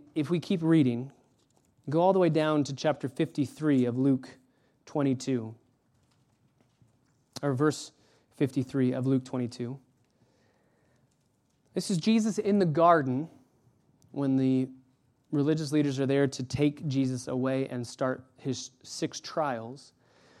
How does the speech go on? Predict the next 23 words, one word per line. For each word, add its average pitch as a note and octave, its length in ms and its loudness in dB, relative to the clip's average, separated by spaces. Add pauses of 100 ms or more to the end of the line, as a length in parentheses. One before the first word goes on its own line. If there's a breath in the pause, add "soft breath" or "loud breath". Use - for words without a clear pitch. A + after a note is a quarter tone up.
(880 soft breath)
Jesus A#3 320 0
says G3 240 2
in E3+ 200 2
verse E3 280 2
fifty-three, D#3+ 380 0
"While F3 240 2
I B3 100 0
was D#3 180 0
with E3+ 320 -2
you D#3 140 2
daily F3 580 2
in D3 100 0
the C#3 80 0
temple, B2+ 720 -8
you D#3+ 180 -4
did F#3+ 120 -4
not F#3+ 200 -2
lay F3 160 0
hands E3+ 320 -4
on B2 160 -4
me, A#2+ 140 -6 (380)
but - 440 -2 (1160)
this F3 400 2